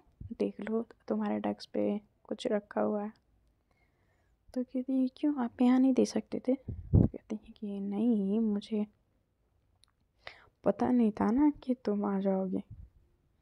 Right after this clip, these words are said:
तो इसलिए तुम्हारे डेस्क पे ही रखवा दिया था।" तो कहती हैं कि, "अच्छा, but मैं अब आपसे नाराज़ हूँ।" तो वैंसी कहती है, "क्यों?"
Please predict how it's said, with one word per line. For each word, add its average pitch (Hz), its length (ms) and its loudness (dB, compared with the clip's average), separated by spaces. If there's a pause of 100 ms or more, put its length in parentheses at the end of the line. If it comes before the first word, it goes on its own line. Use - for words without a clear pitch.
(480)
तो 240 60 -2
इसलिए 226 200 0
तुम्हारे 214 280 2
डेस्क 208 300 -4
पे - 140 -8
ही 202 40 -4
रखवा 208 380 -6
दिया 208 140 -8
था।" 220 160 -12 (1800)
तो 208 120 -6 (800)
कहती 208 380 -6
हैं 202 120 -4
कि, 202 120 -10
"अच्छा, - 420 -10 (840)
but 233 160 0
मैं 240 140 6
अब 214 200 4
आपसे - 300 2
नाराज़ 196 460 2
हूँ।" 190 120 0 (460)
तो 202 120 -2
वैंसी 202 520 -4
कहती - 360 -10
है, 208 200 -2
"क्यों?" 277 240 0